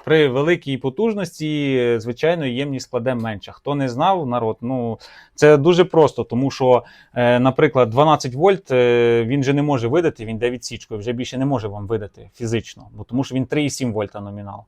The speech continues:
Якщо при три і сім вольта будете розряджати, ви можете з нього витягнути і десять тисяч міліампер. П'я-, при п'яти вольтах шість з половиною, при дванадцяти вольтах, звичайно, буде менше.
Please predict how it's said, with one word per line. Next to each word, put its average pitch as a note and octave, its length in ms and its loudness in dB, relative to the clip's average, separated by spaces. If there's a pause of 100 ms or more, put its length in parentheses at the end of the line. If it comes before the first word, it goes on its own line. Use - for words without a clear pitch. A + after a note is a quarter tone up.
(240)
Якщо C3 180 2
при C#3+ 160 -4
три D3 180 -2
і C3 40 -4
сім G3+ 240 -6
вольта A2+ 520 0
будете A2+ 360 -4
розряджати, G#2+ 640 -2
ви D3 40 4
можете C#3+ 420 0
з A#2+ 60 -4
нього C3+ 240 0
витягнути C3 480 0
і C#3 40 2
десять A#2+ 320 2
тисяч G#2 300 -8
міліампер. G#2 560 -6
П'я-, C#3 400 4
при D#3+ 160 2
п'яти D#3+ 260 2
вольтах A#2+ 440 -2
шість B2 220 -8
з - 20 -20
половиною, D#3+ 540 2
при B2 140 -6
дванадцяти C3+ 480 0
вольтах, C#3 400 2
звичайно, B2+ 460 0
буде B2+ 240 -2
менше. G#2 340 -6